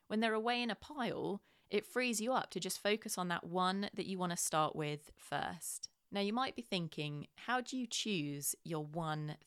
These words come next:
thing?" And my tip here is not just to go with the one that feels easy, but to go with the one that feels exciting, but also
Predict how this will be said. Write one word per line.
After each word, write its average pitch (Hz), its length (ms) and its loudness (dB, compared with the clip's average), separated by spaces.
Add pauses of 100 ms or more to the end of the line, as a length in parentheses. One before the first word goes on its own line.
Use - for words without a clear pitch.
thing?" 151 380 -4 (180)
And 190 100 0
my 208 140 2
tip 269 360 -6
here - 440 -6 (220)
is 196 120 -2
not 262 200 0
just 285 300 0
to 262 60 -6
go 233 220 2
with 196 160 2
the 185 80 0
one 175 300 2
that - 160 -6
feels 156 280 -2 (120)
easy, 190 580 -2 (180)
but - 180 0
to - 80 -4
go 233 200 2
with 254 140 0
the 240 80 0
one 208 260 2
that 196 160 -4
feels 165 420 0
exciting, 208 1040 -2
but - 180 -4 (120)
also 262 760 0